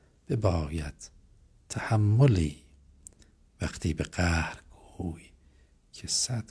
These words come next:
کوزهٔ نبات گه گه چنان به کار نیاید که حنظلی.» همینطور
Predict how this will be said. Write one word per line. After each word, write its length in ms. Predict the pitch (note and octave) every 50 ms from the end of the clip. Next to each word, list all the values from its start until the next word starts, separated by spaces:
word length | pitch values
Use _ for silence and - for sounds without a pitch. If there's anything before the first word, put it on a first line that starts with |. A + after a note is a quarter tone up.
| _ _
کوزهٔ 720 | - - F#2 D#2 D#2 - - F2 E2+ E2 E2 D#2+ D#2+ - - _ - _ - _ _ - -
نبات 840 | G2 F2 E2+ E2+ F2 - - A2 A2+ G#2+ G2 F2+ F2+ - - - - - - _ - - - - - - - _ -
گه 260 | - D#2 - - - -
گه 240 | - - F2+ E2 - - -
چنان 440 | - - - D#2+ E2+ F2 E2 D#2+ D#2+
به 140 | D#2+ - -
کار 420 | - - - F#2 F2 D#2+ E2 - -
نیاید 440 | F#2 G2+ A2+ F2+ E2+ - - - - - - - _ _ _ _ _ _ _ - _ _ _ _ _ _ -
که 100 | - -
حنظلی.» 680 | - - C3+ B2+ B2+ A2 - - C3+ B2+ - - _ _ _ _ _ _ _ _ _ _ _ _ _ _ _ - _ _ _ _ _ _ - _ - _ _ _ _ _ - - _ _ - - - - - - - -
همینطور 600 | - - C3+ D3 E3 D#3+ D#3+ E3+ D#3+ D#3 D#3 E3